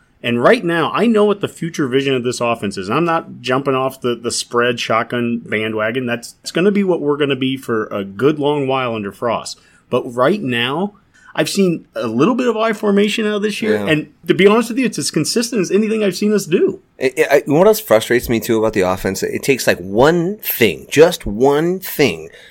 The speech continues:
Speaker 2: to derail an entire drive. If we get a penalty,
Speaker 1: Sure.
Speaker 2: if we get a sack,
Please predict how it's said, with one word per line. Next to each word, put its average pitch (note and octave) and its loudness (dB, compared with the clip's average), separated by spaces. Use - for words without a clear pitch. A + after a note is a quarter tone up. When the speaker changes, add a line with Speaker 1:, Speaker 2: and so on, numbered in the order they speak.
Speaker 2:
to A#2+ 0
derail A#2 2
an G#2+ 2
entire F#2 -2
drive. D#2 -4
If F2+ -8
we F#2+ -10
get F2+ -6
a E2 -8
penalty, B2 0
Speaker 1:
Sure. C#3 2
Speaker 2:
if G#2+ 0
we G2 0
get F#2 0
a - -6
sack, A#2+ 2